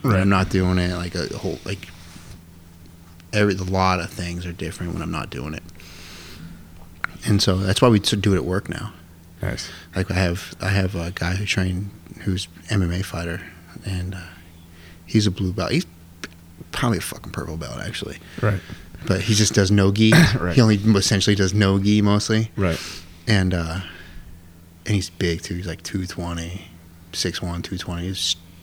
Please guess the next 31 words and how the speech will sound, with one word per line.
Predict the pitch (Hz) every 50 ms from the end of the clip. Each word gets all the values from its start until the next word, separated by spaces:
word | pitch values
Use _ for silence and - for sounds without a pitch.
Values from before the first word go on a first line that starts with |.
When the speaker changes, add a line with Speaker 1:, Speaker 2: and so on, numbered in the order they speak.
| - - - - - - - - - - - -
Speaker 1:
s-, | 87 - 80 -
s-, | - - - - - -
fucking | - - - - - - - - - - - - 92 95 - - 92 95 95
mutant. | 101 101 104 101 - 101 101 - - - - - - - - - - -
Speaker 2:
Right. | 98 92 92 - - - - - - -
Speaker 1:
And, | - 104 95 92 92
uh, | 90 85 95 92 92 98 - - - - - -
Nate | 127 101 95 92 95 -
will | - -
come | - - 101 92 92
in, | 87 90 87
beat | - - 92 92
us | 92 - -
up | 90 87 -
pretty | - - 87 87
good, | 90 - 90 87 87 87 85 85 92 101 98 -
but | 101 87 90 - - - - - - - - - - - - - - - - - - - - - -
it's | - -
just | 110 101 -
something | 104 87 92
we | 95
can | - 98
do | 90 90 90
at | - -
work | 101 92 90 - -
now. | 90 85 87 90
We | 90
can | 85
just, | - - -
like, | - 87 -
"Hey, | - 90 80 65 65